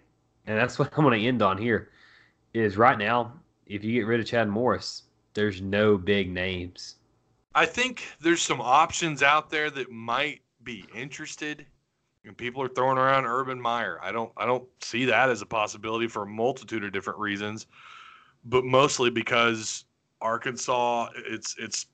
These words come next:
Speaker 2: Barry Switzer. Again, last thing, I swear. Barry Switzer was on Bo
Speaker 1: <laughs>
Speaker 2: Mattingly's show. We knew this would be a long podcast. I think people are okay with that.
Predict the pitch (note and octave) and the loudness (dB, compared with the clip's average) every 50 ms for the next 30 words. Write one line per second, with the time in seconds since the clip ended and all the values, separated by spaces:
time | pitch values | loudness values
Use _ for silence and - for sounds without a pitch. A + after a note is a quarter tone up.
0 | _ _ _ _ _ _ _ _ _ _ _ _ - _ A#2+ A#2 B2 C3+ D#3 D3+ | _ _ _ _ _ _ _ _ _ _ _ _ -20 _ 0 2 4 4 4 2
1 | - - B2+ A2+ A#2 - G#2+ G2+ G2+ - - A2+ A2 A2 A2 G#2 G2 G2+ G#2 A2 | 4 2 2 2 2 0 -2 -2 -2 -4 -12 -4 -2 0 0 0 2 2 2 2
2 | G#2+ - - A2 G2 F#2 F#2 - - - G#2 F#2 F2+ F2+ - A2+ A#2 C3 C3 - | 0 -2 -4 -4 -4 -4 -4 -6 -6 -4 -2 -2 -2 0 2 4 4 4 2 2
3 | D3 C3+ B2+ - C#3 B2+ B2 B2+ A#2+ A#2 A#2 A#2+ A#2+ A#2 A2+ A#2 A2+ A2 A2 G#2+ | 0 0 0 2 0 2 2 2 0 2 2 0 2 2 2 0 0 -2 -2 -4
4 | A2 A2 G#2 - - A2 G2+ F#2 F2+ F#2 F#2 _ _ _ _ _ _ - _ _ | -6 -6 -6 -4 -2 0 0 0 0 -2 -6 _ _ _ _ _ _ -20 _ _
5 | _ _ - _ - _ - - - - - - C3+ D#3 E3+ F#3+ G3 E3 C3 - | _ _ -20 _ -20 _ -20 -20 -20 -20 -8 0 2 4 6 6 6 6 4 2
6 | A#2+ A2+ A#2+ A#2 A2+ A2 A2+ A#2 A2+ G#2+ - A2+ A2 G#2+ A2 G#2+ - A2 F#2 F2 | -2 -2 0 2 2 2 2 2 0 0 0 2 2 2 2 2 0 -2 -2 -2
7 | F2+ F#2 - - G#2+ G#2+ G#2 C3 B2+ G#2 - - A#2+ A#2 A#2 A#2 A2 G#2+ G2+ G2 | -2 -4 -4 -4 -4 -4 -2 -4 -4 -4 -4 -6 -6 -4 -2 0 0 0 0 -2
8 | - A#2 G#2 G2 F#2+ F#2+ F#2 F#2+ F#2+ F#2+ G2 - | 0 0 0 0 -2 -2 -2 -2 -2 -2 -2 -6